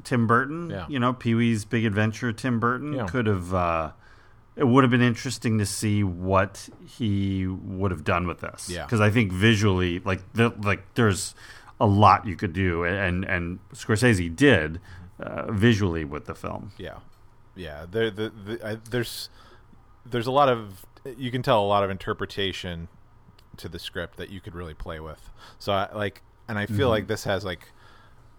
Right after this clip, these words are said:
Speaker 2: a solid stamp. Like, this is, this is, these are very thoughtful choices in this film. Like, I think, I think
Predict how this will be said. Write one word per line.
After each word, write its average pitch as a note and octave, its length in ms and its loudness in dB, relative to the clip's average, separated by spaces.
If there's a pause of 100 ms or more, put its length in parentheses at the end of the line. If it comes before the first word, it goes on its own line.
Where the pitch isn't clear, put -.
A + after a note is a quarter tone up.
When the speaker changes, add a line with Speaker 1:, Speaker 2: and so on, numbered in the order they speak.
(260)
Speaker 2:
a - 80 -14
solid C3+ 420 -2
stamp. F#2 520 -8
Like, F2 160 -12
this B2+ 160 -8
is, G#2 240 -8
this A#2 240 -6
is, G#2+ 240 -8
these A2+ 160 -6
are A2 80 -4
very G#2 200 0
thoughtful - 440 -6
choices E2+ 580 -10
in E2 100 -12
this D#2 200 -14
film. D#2+ 320 -12
Like, D#2 120 -16
I F2+ 100 -12
think, F#2 300 -12
I F2 80 -12
think F#2 200 -10